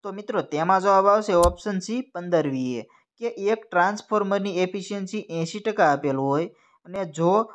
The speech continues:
બાર વી એ આઉટપુટ રેટિંગ ટ્રાન્સફોર્મર વાઇન્ડિંગ કરવું હોય, તો તેનો ઇનપુટ રેટિંગ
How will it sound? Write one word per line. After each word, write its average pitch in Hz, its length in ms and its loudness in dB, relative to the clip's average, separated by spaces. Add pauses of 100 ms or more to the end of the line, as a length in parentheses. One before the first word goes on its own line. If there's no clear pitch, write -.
(160)
બાર 160 380 2
વી 202 200 -2
એ 202 80 6
આઉટપુટ 185 580 2
રેટિંગ 175 380 -2
ટ્રાન્સફોર્મર 185 760 0
વાઇન્ડિંગ 180 460 0
કરવું 185 280 0
હોય, 170 300 6
તો 180 140 -4
તેનો 180 340 -4
ઇનપુટ 185 500 -10
રેટિંગ 156 520 -4